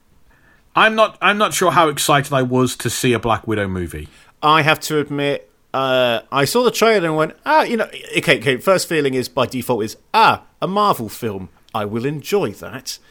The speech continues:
Speaker 2: But then I was like, I'm kind of, I don't know. I, I, I, I, I, I feel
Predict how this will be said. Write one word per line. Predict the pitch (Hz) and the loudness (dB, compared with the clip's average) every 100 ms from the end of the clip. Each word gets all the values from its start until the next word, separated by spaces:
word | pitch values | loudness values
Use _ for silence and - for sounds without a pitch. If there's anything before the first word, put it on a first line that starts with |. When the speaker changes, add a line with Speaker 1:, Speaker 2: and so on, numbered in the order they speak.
| - _ _ | -20 _ _
Speaker 2:
But | - 170 | -4 0
then | 175 | 2
I | 170 | 2
was | 165 | 2
like, | 165 165 160 - _ _ _ _ _ _ _ _ _ _ | 0 -2 -4 -18 _ _ _ _ _ _ _ _ _ _
I'm | 127 156 | -2 -2
kind | 147 - 170 175 185 180 | -4 -4 0 0 0 -2
of, | 180 160 - - _ _ _ _ - - - _ | -4 -6 -12 -16 _ _ _ _ -20 -20 -20 _
I | 143 | -10
don't | 156 | -8
know. | 156 147 143 131 123 113 - - - - - | -4 0 0 0 -2 -4 -8 -18 -20 -18 0
I, | 143 156 147 151 - | 0 6 6 6 4
I, | 151 | 2
I, | 147 | 4
I, | 147 147 147 | 2 4 4
I, | 151 139 | 6 4
I | |
feel | 135 - - 175 175 170 165 160 | 2 -4 -6 -2 -2 -2 -2 -6